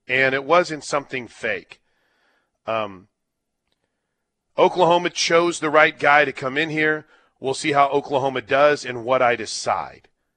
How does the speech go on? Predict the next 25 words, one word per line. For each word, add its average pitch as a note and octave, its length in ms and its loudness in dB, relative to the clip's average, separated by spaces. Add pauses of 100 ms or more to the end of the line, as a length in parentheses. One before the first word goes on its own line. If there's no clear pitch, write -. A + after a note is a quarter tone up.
(260)
It's - 100 -20
like, - 80 -14
"Whoa, D3+ 220 -6 (140)
wait, A#2+ 220 -8 (260)
we'll A2+ 140 -14
see C#3+ 260 -12
how B2+ 220 -4
Oklahoma A2+ 480 -8
does." G#2 560 -4
What D3 80 -6
does C#3 120 -10
that C3 120 -4
even F#2+ 280 -16
mean B2+ 500 -12 (880)
to D#3 160 -8
what D3+ 160 -2
you C#3 80 -10
decide? C3 400 -4 (840)
Remember, B3+ 260 2
too, A#3 160 -4
he's F#3+ 200 -6
a G3 40 -6
young G3 200 2
kid. G#2 380 -4 (840)
And C#3 600 0